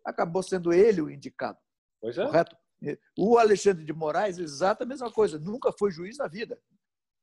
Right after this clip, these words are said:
Speaker 1: Quer dizer, era advogado do lado do P C C e tal, aquela coisa, e foi indicado por interesse também, porque é o aparelhamento do Poder Judiciário. Tanto é verdade,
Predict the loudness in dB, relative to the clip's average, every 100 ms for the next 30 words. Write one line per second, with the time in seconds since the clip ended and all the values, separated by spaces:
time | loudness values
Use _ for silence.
0 | _ -8 -2 0 0 0 0 -2 4 4
1 | 2 -2 -6 -4 -4 -6 -10 -6 -8 -4
2 | 0 0 0 -4 -4 -4 -6 -2 0 0
3 | -4 _ -6 -2 -2 0 0 0 -2 -2
4 | -6 -6 -4 -2 -2 -2 0 0 2 0
5 | -2 -6 _ _ _ -8 0 4 4 2
6 | 0 2 2 2 2 2 4 0 -2 -2
7 | -2 -4 -6 -4 -4 -4 -6 -8 -4 -4
8 | -6 -20 _ _ _ _ _ _ _ 2
9 | 2 2 0 2 -4 -2 -2 -4 -10